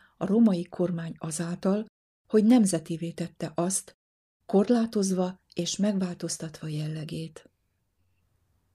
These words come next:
Amióta az Egyesült Államok megszabadult ettől a szennyeződéstől, és helyreállította valódi természetét,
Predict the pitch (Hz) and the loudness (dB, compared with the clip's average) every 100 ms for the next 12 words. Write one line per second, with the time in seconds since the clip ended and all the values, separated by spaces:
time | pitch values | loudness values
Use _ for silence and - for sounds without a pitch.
0 | _ _ _ _ _ _ _ _ _ - | _ _ _ _ _ _ _ _ _ 4
1 | 208 202 190 196 202 - 226 214 - 165 | 6 8 6 6 4 6 8 6 4 0
2 | 160 180 175 170 165 165 - 208 226 - | 0 0 0 0 -2 -4 2 4 4 2
3 | 220 165 160 160 156 - 226 - 175 165 | 0 0 0 -2 -2 0 0 0 -4 -2
4 | - 185 170 165 170 156 160 - 165 165 | -2 0 0 0 -2 0 0 0 -2 -6
5 | 190 _ _ _ _ _ - 196 - 226 | -10 _ _ _ _ _ 4 6 6 8
6 | 247 208 175 170 160 156 165 160 208 180 | 8 6 0 0 -2 0 2 4 4 2
7 | 160 156 165 160 160 160 165 185 196 - | -2 -4 -4 -4 -4 -4 -2 0 0 0